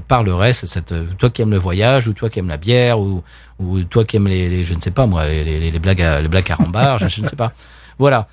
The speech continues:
Parlez-en autour de vous, c'est beaucoup plus, euh, efficace que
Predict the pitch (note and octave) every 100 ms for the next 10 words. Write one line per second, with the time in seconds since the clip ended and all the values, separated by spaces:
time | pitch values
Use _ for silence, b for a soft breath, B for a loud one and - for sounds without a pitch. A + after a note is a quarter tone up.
0 | b b - - F3 E3+ F3+ F3 E3 C3
1 | A#2 D#3 E3+ - A#2 A2+ G3 - D3 -
2 | D3+ D#3+ D#3 - A#2 A2+ G#2+ G#2 G#2 G#2
3 | A2 C#3 C3+ D#3 D#3+ - -